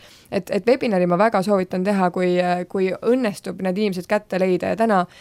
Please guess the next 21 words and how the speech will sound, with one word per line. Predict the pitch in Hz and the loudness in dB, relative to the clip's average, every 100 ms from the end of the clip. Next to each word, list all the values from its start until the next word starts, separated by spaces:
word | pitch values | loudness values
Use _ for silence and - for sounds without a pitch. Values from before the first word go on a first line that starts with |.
| - - | -20 -6
väga | 214 208 | -2 2
paljusid, | 208 185 185 190 | 2 0 -2 0
äh, | 185 180 180 175 | 4 4 4 2
kliendibaase | 208 196 190 190 180 | 0 0 0 0 -2
saab | 190 | 0
osta | 196 196 - 107 98 101 101 | 0 -2 -4 0 2 2 0
ka, | 101 101 101 98 - - | 2 2 2 0 -6 -2
ka | 196 185 190 190 196 - | 0 2 2 2 0 -2
läbi | 202 190 190 180 180 180 | -4 -2 0 0 -2 -4
nii-öelda | 196 185 180 180 | -6 -4 -2 -2
erinevate | 196 185 185 190 | -2 -2 -4 -4
platvormide | 208 214 202 185 180 175 185 | -4 -4 -4 -4 -4 -4 -4
ja, | 190 180 | -2 -2
ja | 190 | -2
rakenduste, | 202 202 185 190 - | -2 -4 -6 -6 -8
et | 196 - | -10 -6
ei | 185 | -4
pea | 196 190 | -2 -2
kõike | 196 - | -2 -4
ka | 196 | -6
ise | 202 | -2